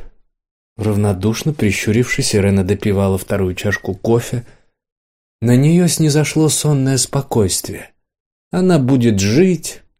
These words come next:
и ладно. А почему я должна спрашивать себя?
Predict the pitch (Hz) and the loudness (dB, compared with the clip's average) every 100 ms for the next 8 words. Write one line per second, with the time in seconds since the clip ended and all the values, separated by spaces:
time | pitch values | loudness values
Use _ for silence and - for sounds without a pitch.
0 | _ _ _ _ 147 98 98 104 101 90 | _ _ _ _ -4 0 2 4 2 0
1 | 101 - - - _ _ _ _ _ 107 | -6 -6 -12 -20 _ _ _ _ _ -4
2 | - - 202 226 202 202 196 190 - 175 | -2 2 4 6 4 4 2 2 0 -2
3 | 156 151 143 - 131 131 123 | 0 -4 -4 -4 -2 0 -2